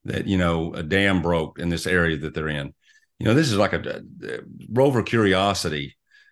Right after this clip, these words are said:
is what these images are from. And we're talking about, about a twenty mile stretch. By the way, that thing will never die. That is an amazing piece of machinery. Went up there in two thousand twelve and it's still running around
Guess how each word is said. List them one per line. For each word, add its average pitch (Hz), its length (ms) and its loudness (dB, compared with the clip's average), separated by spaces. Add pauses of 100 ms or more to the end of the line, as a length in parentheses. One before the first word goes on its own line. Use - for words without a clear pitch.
(140)
is - 120 -8
what 92 140 2
these 104 200 4
images 80 380 0
are 78 40 -16
from. 90 300 0
And 113 120 0
we're 139 60 0
talking 127 260 0
about, 90 160 0
about 82 180 -2
a 80 40 -12
twenty 113 280 -2
mile 95 240 2
stretch. - 640 -8 (300)
By 117 120 4
the 113 80 6
way, 107 180 6
that 104 160 2
thing 107 140 2
will 92 80 0
never 101 320 0
die. 76 300 -6 (640)
That - 140 6
is 110 140 2
an 82 240 0
amazing 113 560 4
piece 120 220 0
of 101 60 -2
machinery. 92 480 -2
Went 101 180 0
up 104 80 -6
there 104 80 -2
in 90 80 -4
two 117 140 -6
thousand 107 360 0
twelve 92 320 0
and 101 80 0
it's 101 160 -2
still 135 340 2
running 92 300 2
around 90 520 -2